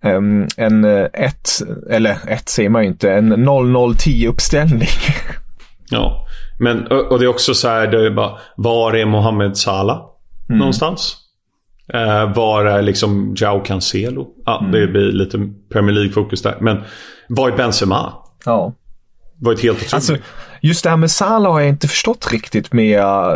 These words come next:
Speaker 1: med f-, alltså att folk inte har röstat på honom. Jag blev positivt överraskad. Jan Andersson hade ju tydligen röstat på, om jag inte helt misstar mig, när det kom till topp tre spelarna,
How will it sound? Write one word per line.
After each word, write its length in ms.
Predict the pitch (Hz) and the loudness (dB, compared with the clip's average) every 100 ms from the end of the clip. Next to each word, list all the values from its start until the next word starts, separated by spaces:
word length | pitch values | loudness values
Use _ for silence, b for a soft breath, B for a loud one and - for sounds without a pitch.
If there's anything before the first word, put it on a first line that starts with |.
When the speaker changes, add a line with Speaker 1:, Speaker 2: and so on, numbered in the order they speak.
| - - | -2 -6
Speaker 1:
med 300 | 120 113 107 104 | 0 2 4 2
f-, 440 | 139 - - - | -2 -16 -16 -4
alltså 220 | 123 - | -2 2
att 180 | 123 139 | 0 0
folk 680 | - - 143 131 - - - | -6 0 0 0 -4 -14 -6
inte 260 | 240 147 - | 0 0 2
har 80 | 127 | 0
röstat 360 | 147 - 202 | 0 -2 -4
på 80 | - | 0
honom. 240 | 117 101 107 | 2 2 2
Jag 360 | 90 123 123 | 2 0 0
blev 640 | 160 151 156 165 151 139 143 | -2 -2 2 2 2 2 2
positivt 400 | 202 180 151 147 | 0 0 0 2
överraskad. 440 | 135 147 147 135 | 2 2 0 0
Jan 140 | 139 147 | 2 2
Andersson 480 | 147 135 - 196 | 2 2 2 2
hade 180 | 175 143 | 4 4
ju 60 | 123 | 2
tydligen 400 | - 117 110 107 | 2 2 4 4
röstat 360 | 113 - 104 | 0 0 -2
på, 340 | - 110 107 110 B B B B B | 0 2 2 0 B B B B B
om 180 | - 120 | -2 0
jag 60 | 117 | 2
inte 120 | 110 | 0
helt 140 | 117 | 0
misstar 300 | 127 117 - 110 | 0 -2 0 2
mig, 320 | 104 104 104 | 4 4 2
när 160 | 110 | 2
det 60 | 107 | 2
kom 180 | - 107 | 2 0
till 120 | - | 0
topp 180 | 117 110 | -6 -4
tre 200 | - 110 | -2 -2
spelarna, 580 | - 127 110 101 92 | 0 0 2 2 0